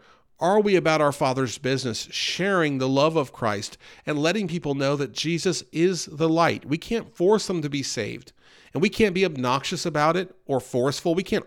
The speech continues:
argue anyone into salvation, I don't think. We just have to present it in a loving and kind way and answer questions and share our testimonies. Matthew five twenty,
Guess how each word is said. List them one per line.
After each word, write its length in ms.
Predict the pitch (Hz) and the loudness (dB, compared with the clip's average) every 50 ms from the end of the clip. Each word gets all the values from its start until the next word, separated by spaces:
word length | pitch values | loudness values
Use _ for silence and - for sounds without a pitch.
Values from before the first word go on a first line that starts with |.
| _ - | _ -6
argue 380 | 120 127 143 135 147 151 147 | -2 -2 0 0 0 0 0
anyone 320 | 139 139 139 139 139 135 135 | 0 0 -2 -2 -2 -2 -2
into 160 | 135 131 123 | -2 -2 -2
salvation, 540 | - - 117 117 113 120 135 135 - 156 139 | -4 -4 -4 -4 -4 -4 -6 -6 -4 -4 -2
I 80 | 135 | -2
don't 200 | 135 147 143 139 | -2 -2 -2 -4
think. 260 | - 156 165 185 185 - _ - - - _ - | -4 -4 -4 -4 -6 -8 _ -20 -20 -12 _ -2
We 100 | 175 202 | -2 0
just 160 | 233 220 226 | 0 0 0
have 120 | 233 220 | 0 0
to 80 | - 226 | 0 -2
present 580 | - - 220 202 147 131 156 190 254 240 - | 0 2 0 0 2 2 2 2 0 0 -2
it 240 | - 120 - - _ - - _ _ - | -4 -4 -4 -6 _ -20 -20 _ _ -8
in 140 | 175 170 165 | -4 -2 0
a 40 | 165 | 4
loving 380 | 160 165 170 196 196 220 208 | 4 6 4 4 2 0 0
and 140 | 180 160 156 | 0 -2 -2
kind 400 | - 147 160 165 170 170 170 160 | -4 -6 -4 -4 -4 -4 -4 -4
way 460 | 156 165 190 240 254 208 139 123 - _ _ _ _ _ _ | -4 -4 -4 -4 -4 -4 -6 -8 -12 _ _ _ _ _ _
and 140 | - 143 143 | -8 -8 -6
answer 400 | - 165 190 220 208 - 226 190 | -4 -2 -2 -2 0 0 -2 -2
questions 640 | - - - 202 226 214 - - - 135 113 - | -2 -2 -2 0 0 0 -2 -4 -4 -4 -4 -2
and 160 | 139 139 127 - | -4 -4 -2 -2
share 260 | - - 190 196 185 | -2 0 2 4 4
our 160 | 180 240 277 | 4 4 2
testimonies. 880 | - - 160 120 - - - 117 107 104 113 101 98 - - - - _ _ _ _ _ _ _ _ _ _ _ | 2 0 -4 -4 -4 -6 -8 -8 -8 -10 -12 -14 -16 -16 -16 -18 -18 _ _ _ _ _ _ _ _ _ _ _
Matthew 360 | - 147 170 185 - 214 208 175 | -2 0 0 0 2 0 -2 0
five 300 | - 202 180 170 175 160 | 2 2 2 4 2 0
twenty, 460 | - - 202 226 226 165 113 107 | -2 -2 -2 -2 0 -2 -4 -4